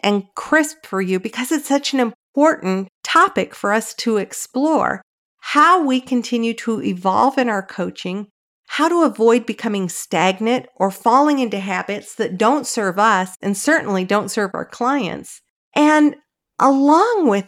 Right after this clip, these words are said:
that, how to have the grace we need with ourselves through the process of building our muscles, growing and evolving as a coach. Now we're solidly into November. For me, the year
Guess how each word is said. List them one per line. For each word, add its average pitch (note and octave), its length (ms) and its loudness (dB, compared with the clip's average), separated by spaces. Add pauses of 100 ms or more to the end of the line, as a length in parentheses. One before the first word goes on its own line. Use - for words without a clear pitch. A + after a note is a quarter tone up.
that, E3+ 440 -4 (380)
how F#4 180 0
to A4 180 0
have D#4+ 180 -2
the A3+ 100 2
grace A3 880 -2 (180)
we G#3+ 200 -2
need A3 280 0
with F#3+ 220 -4
ourselves G#3 960 -2 (480)
through D4 360 0
the C4+ 120 0
process G3+ 800 -2
of F3 220 -6
building B3 360 0
our C4+ 120 2
muscles, G3 760 -4 (340)
growing B3 720 2
and G3+ 160 -2
evolving F3+ 640 0
as F3 160 -8
a E3 40 -8
coach. - 600 -14 (440)
Now F#3+ 140 0
we're G3+ 160 0
solidly C4+ 640 2
into A#3 220 -2
November. F#3 640 -4 (400)
For A#3+ 160 2
me, C4+ 580 2
the G#3+ 180 -4
year A#3 380 4